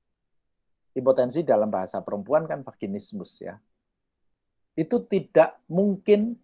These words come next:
berhubungan seksual. Nah, impotensi itu ada dua, impotensi mutlak dan impotensi relatif.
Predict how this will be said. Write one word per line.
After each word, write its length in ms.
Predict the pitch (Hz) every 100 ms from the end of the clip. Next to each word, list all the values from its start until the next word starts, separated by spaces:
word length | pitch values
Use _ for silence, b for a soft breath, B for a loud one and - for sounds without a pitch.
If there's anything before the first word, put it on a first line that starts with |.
| _ _ _ -
berhubungan 800 | 143 135 131 131 131 123 120 110
seksual. 540 | 127 120 - 98 - _ _ _ _ _ _ _ _ _ _ _ _ _ _ _ -
Nah, 200 | 127 113 _ _ _ _
impotensi 760 | 190 165 202 185 190 185 214
itu 280 | 202 254 262
ada 340 | - 170 151 139 131 _
dua, 440 | - 147 147 123 85 _ _ _ _ _ _
impotensi 720 | 175 160 175 160 147 135 -
mutlak 720 | 127 143 202 - 202 220 - -
dan 260 | 131 131 -
impotensi 640 | 156 139 135 135 131 -
relatif. 600 | 139 135 131 135 135 117